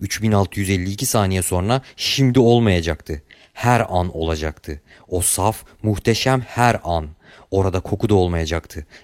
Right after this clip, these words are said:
En azından bunun için şükredebilirdi. Julia son bir kez nefes aldı ve gözlerini açtı. Kane dört saat içinde üç yüz altmış dolar kazandı. Başta hedeflediği iki yüz altmış yediden yüz dolar kadar fazlasını yani.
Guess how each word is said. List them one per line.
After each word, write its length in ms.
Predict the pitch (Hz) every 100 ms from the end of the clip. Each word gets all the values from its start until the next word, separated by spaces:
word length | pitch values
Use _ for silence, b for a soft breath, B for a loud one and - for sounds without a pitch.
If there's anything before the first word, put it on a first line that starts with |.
| -
En 100 | 95
azından 420 | 90 98 95 92
bunun 160 | 104
için 180 | 98 123
şükredebilirdi. 800 | 110 - 110 113 113 113 87 73 B B B
Julia 240 | 101 98
son 280 | 95 113 107
bir 60 | 101
kez 220 | - 87
nefes 300 | 90 90 -
aldı 340 | 90 90 120 127 b -
ve 80 | 95
gözlerini 520 | 92 85 85 85 85
açtı. 440 | 78 - - 78 - _ _ _ _ _ _ _ _ _ -
Kane 240 | 156 170 127
dört 180 | 143
saat 260 | - 104 98
içinde 260 | - 123 151
üç 240 | 131 -
yüz 100 | 107
altmış 320 | 107 110 -
dolar 220 | 98 87
kazandı. 480 | 82 80 78 76 76 B B B
Başta 300 | 87 - 113
hedeflediği 520 | 104 95 95 92 98
iki 160 | 95 101
yüz 80 |
altmış 280 | 92 - 95
yediden 340 | 95 95 135 147 B
yüz 260 | 123 156 143
dolar 240 | 110 107
kadar 240 | 98 107 135
fazlasını 500 | 101 101 98 101 98
yani. 360 | 87 80 80